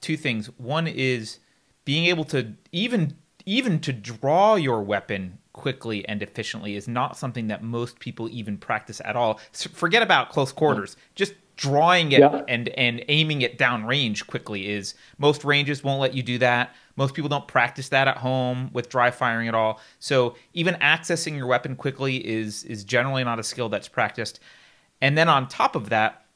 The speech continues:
Speaker 1: I think a lot of people don't realize the distance requirements for making a, for a firearm to be pretty effective. I mean, unless you know what you're doing in terms of, like, close quarter weapon maneuvering, and if an average person pulls a gun on,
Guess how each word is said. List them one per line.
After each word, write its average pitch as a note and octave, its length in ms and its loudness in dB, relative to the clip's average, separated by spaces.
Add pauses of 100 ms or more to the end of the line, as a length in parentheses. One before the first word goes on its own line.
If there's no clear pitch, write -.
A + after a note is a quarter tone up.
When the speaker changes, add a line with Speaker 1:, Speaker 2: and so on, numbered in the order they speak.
(120)
Speaker 1:
I C#3+ 100 0
think A3+ 160 -4
a C4 40 0
lot F#3+ 200 4
of G3 100 -2
people E3+ 220 -6
don't C#3+ 260 -4
realize B2 600 -2 (640)
the C3+ 160 0
distance E3 460 -4
requirements A2+ 520 -4
for B2 180 -4
making A#2 320 -4
a, G#2+ 60 -6
for - 340 -2
a A2 60 0
firearm C3 340 2
to - 80 -14
be A#2+ 120 -8
pretty A2 300 -4
effective. G#2 440 -4
I A2 80 -4
mean, A#2 240 -2 (260)
unless D3+ 420 0
you D#3+ 140 -2
know C#3+ 240 2
what D3 220 2
you're C3 100 -2
doing B2 540 -2
in A2 180 -6
terms A#2 320 -8
of, G#2+ 100 -12
like, G#2 220 -4 (180)
close D#3 300 -2
quarter E3 420 -4
weapon G#2 320 -2
maneuvering, G#2 460 -4 (560)
and C3 180 -2
if C3+ 140 -2
an C3+ 80 0
average E3 320 0
person E3 420 -6 (220)
pulls F3 240 -2
a C#3+ 60 -4
gun E3 320 2
on, B2+ 500 2